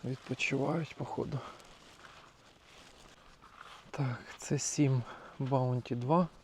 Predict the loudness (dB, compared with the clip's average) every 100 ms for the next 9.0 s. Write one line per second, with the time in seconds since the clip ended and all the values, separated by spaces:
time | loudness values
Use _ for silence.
0 | -20 -20 -20 -20 -20 -20 -20 -20 -2 2
1 | 2 0 -12 -6 -2 0 0 -2 0 2
2 | 2 -2 -4 -8 -12 -20 -20 -20 -20 -18
3 | -18 -16 -14 -16 -16 -20 -20 -20 8 12
4 | 12 12 12 12 12 12 10 2 -16 -16
5 | -16 -18 -20 -18 -18 -2 8 12 12 12
6 | 12 12 10 8 8 10 10 8 6 -8
7 | -20 -20 -20 -20 -20 -8 8 12 12 12
8 | 8 12 12 12 8 8 8 10 8